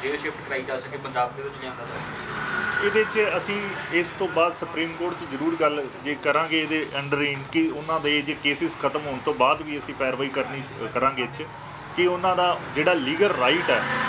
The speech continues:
Speaker 2: ਉਹ ਉਹਨਾਂ ਨੂੰ ਮਿਲਣਾ ਚਾਹੀਦਾ ਹੈ ਕਿ ਜਾਂ ਤਾਂ ਜਿੱਥੇ ਇਨਸੀਡੈਂਟ ਹੋਇਆ ਹੋਵੇ ਉਸ ਜੇਲ੍ਹ ਦੇ ਵਿੱਚ ਜਾਂ ਉਹਨਾਂ ਦੀ ਜਿਹੜੀ ਹੋਮ ਜੇਲ੍ਹ ਹੈ ਜਿੱਥੇ ਉਹਨਾਂ ਦਾ ਘਰ ਆਸ-ਪਾਸ ਦੇ ਉੱਥੇ ਜੇਲ੍ਹ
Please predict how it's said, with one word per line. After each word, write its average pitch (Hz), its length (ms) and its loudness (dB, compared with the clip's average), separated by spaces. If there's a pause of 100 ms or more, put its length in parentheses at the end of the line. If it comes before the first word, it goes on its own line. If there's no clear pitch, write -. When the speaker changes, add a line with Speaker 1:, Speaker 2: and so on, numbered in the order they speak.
(280)
Speaker 2:
ਉਹ 202 100 6
ਉਹਨਾਂ 214 180 4
ਨੂੰ 220 100 4
ਮਿਲਣਾ 175 320 6
ਚਾਹੀਦਾ 196 340 2
ਹੈ 196 180 4
ਕਿ 202 140 -2
ਜਾਂ 165 220 4
ਤਾਂ 190 160 4
ਜਿੱਥੇ 165 320 0
ਇਨਸੀਡੈਂਟ 180 480 0
ਹੋਇਆ 147 220 6
ਹੋਵੇ 151 180 2
ਉਸ 160 180 -2
ਜੇਲ੍ਹ 170 260 0
ਦੇ 190 80 2
ਵਿੱਚ 175 280 -2 (160)
ਜਾਂ 170 280 6
ਉਹਨਾਂ 190 340 -2
ਦੀ 190 180 -2
ਜਿਹੜੀ 170 280 0
ਹੋਮ 156 340 -6
ਜੇਲ੍ਹ 165 260 4
ਹੈ 165 80 4 (180)
ਜਿੱਥੇ 156 260 0
ਉਹਨਾਂ 165 160 2
ਦਾ 170 60 4
ਘਰ 143 280 6
ਆਸ-ਪਾਸ 143 460 2
ਦੇ 156 100 -4
ਉੱਥੇ 170 360 0
ਜੇਲ੍ਹ 156 300 2